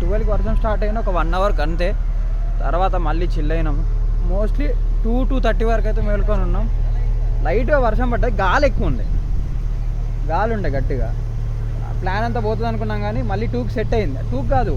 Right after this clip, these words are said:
ట్వెల్వ్కి, వన్కే సెట్ అయింది. మళ్ళీ టూ వరకు ఇక్కడ కూర్చున్నాం. టూ వరకు ఇక్కడ కూర్చొని మంచిగా మాట్లాడుకుంటా, అందరు అవుట్ అయ్యిళ్ళు, అందరు కక్కిళ్ళు, ఆమ్లెట్లు వేసిళ్ళు, మళ్ళీ లేచిళ్ళు, మళ్ళీ తాగిళ్ళు, మళ్ళీ పన్నారు. It happens.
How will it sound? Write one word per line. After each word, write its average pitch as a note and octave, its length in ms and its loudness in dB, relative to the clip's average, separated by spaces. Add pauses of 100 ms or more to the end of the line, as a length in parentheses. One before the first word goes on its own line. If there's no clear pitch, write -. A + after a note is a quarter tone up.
(140)
ట్వెల్వ్కి, B3 340 -2 (200)
వన్కే G#3 340 -2
సెట్ A3 200 -2
అయింది. - 220 -2 (720)
మళ్ళీ A#3 240 0
టూ B3 120 0
వరకు C4+ 160 2
ఇక్కడ A#3+ 180 2
కూర్చున్నాం. G#3+ 400 -2 (920)
టూ A3 140 -4
వరకు B3 160 0
ఇక్కడ A#3+ 200 0
కూర్చొని A#3+ 360 -2
మంచిగా A3 260 0
మాట్లాడుకుంటా, G3+ 600 0 (680)
అందరు D#3 240 -2
అవుట్ C#3+ 180 0
అయ్యిళ్ళు, E3 240 0 (800)
అందరు C3+ 280 0 (160)
కక్కిళ్ళు, D#3 440 0 (140)
ఆమ్లెట్లు C#3+ 380 -2
వేసిళ్ళు, D3 360 -2 (120)
మళ్ళీ B2 260 -4
లేచిళ్ళు, C3+ 360 -2 (100)
మళ్ళీ C3+ 260 -2
తాగిళ్ళు, C#3+ 400 -2
మళ్ళీ A2+ 240 -4
పన్నారు. C#3+ 320 -4 (640)
It - 100 -6 (140)
happens. G3+ 300 -2